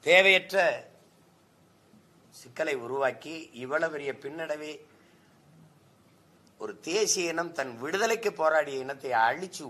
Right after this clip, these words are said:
ஒழிச்சு, நாசமாக்குன நாசகாரர்கள் இவர். எல்லாமே அதிகார திமிர்ல. இதுல கொடுமை என்னன்னா, இது எல்லாம் செய்தவர்கள் இவர்கள். இவர்களுக்கு இப்படி ஒரு இனம்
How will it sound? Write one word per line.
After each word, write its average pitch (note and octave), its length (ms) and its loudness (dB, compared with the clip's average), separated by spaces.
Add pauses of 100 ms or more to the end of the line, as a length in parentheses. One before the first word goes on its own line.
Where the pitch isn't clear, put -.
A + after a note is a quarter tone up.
(100)
ஒழிச்சு, D#3+ 340 -6
நாசமாக்குன D3 840 2
நாசகாரர்கள் A#2 760 -6
இவர். A2+ 220 -16 (1500)
எல்லாமே A3+ 540 6
அதிகார G3+ 420 6
திமிர்ல. G#3 600 -4 (400)
இதுல B2 280 -2
கொடுமை G3+ 400 -2
என்னன்னா, B2+ 500 -6 (760)
இது C#3 200 -6
எல்லாம் G#3 380 6
செய்தவர்கள் E3+ 540 -2
இவர்கள். C3+ 360 -8
இவர்களுக்கு E3+ 640 0
இப்படி C3+ 280 -10
ஒரு A#2 220 -6
இனம் C3+ 420 -2